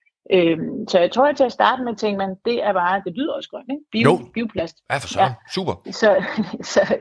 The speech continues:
Speaker 1: så lige så snart, at, øh, at det var, at det var kommet afsted, tænkte man, nu er den der, nu er det nu. Øh, men så kom der bare flere nuancer ind i det, som det tit er på miljøområdet. Det er
Speaker 2: Ja.
Speaker 1: jo ikke så sort-hvidt. Øhm,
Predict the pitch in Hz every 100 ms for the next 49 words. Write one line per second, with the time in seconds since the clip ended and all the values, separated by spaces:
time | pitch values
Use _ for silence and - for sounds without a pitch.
0 | 208 208 208 262 269 240 220 202 202 202
1 | 190 185 180 - _ _ _ _ _ -
2 | 202 196 190 185 175 170 165 - 175 185
3 | 175 175 180 165 170 214 262 247 214 185
4 | 185 277 320 302 - - 220 262 180 180
5 | 214 208 196 226 - - 208 185 180 185
6 | 190 214 220 196 202 208 220 220 196 170
7 | 208 226 208 196 190 214 185 165 160 208
8 | - 220 247 208 185 202 208 190 180 185
9 | 185 220 190 208 196 196 190 196 _ _
10 | _ _ _ _ - 190 175 160 160 160
11 | 233 -